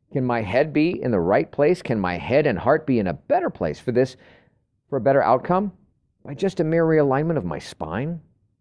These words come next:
from horizontal to vertical, or maybe incline. Do I have the spine to ask myself this question and to listen for the authentic answer? And then to stand up or sit down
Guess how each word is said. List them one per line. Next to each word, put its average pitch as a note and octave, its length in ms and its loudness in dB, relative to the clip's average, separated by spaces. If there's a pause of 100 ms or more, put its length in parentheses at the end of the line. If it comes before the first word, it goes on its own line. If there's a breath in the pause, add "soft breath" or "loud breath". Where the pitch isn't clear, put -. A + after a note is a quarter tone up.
(260)
from F#2+ 140 -12
horizontal C3+ 680 0 (540)
to G3 80 -10
vertical, B3 540 -2 (580)
or B2 80 -10
maybe C3+ 260 0
incline. B2 400 -4 (2000)
Do B2 140 0
I A#2 160 2
have C#3+ 340 0
the B2 100 0
spine E2+ 420 -4
to - 160 -2
ask F2 260 -4
myself G2+ 420 -2
this G2 160 -4
question D3 560 -2 (240)
and G2 120 -14
to F#2 60 -4
listen A2+ 300 -2
for A2 160 -2
the G2+ 100 2
authentic G#2 420 0
answer? A#2+ 460 -4 (1300)
And A2+ 120 -4
then D3+ 160 0
to A#2 80 0
stand D#3 380 2
up E3 340 6 (320)
or G#2+ 140 -4
sit F#3+ 160 -2
down D#3+ 300 0